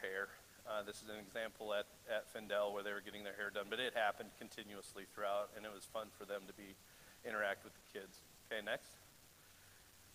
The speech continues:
Uh, they had these little taxis. This one actually, I believe, has, like, twelve or fourteen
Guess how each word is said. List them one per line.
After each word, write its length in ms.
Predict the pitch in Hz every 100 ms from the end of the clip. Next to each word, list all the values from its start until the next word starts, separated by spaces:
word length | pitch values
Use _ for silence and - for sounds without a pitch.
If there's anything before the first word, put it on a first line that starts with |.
| -
Uh, 160 | 127 131
they 120 | 135
had 100 | 143
these 180 | 139 131
little 160 | 156
taxis. 640 | 131 - 151 151 165 147 131
This 240 | 147 -
one 140 | 170
actually, 360 | 147 135 - 131
I 60 | 120
believe, 300 | 120 131 131
has, 220 | 120 110
like, 140 | 113 101 -
twelve 180 | 127
or 100 | 123
fourteen 420 | 113 123 - 120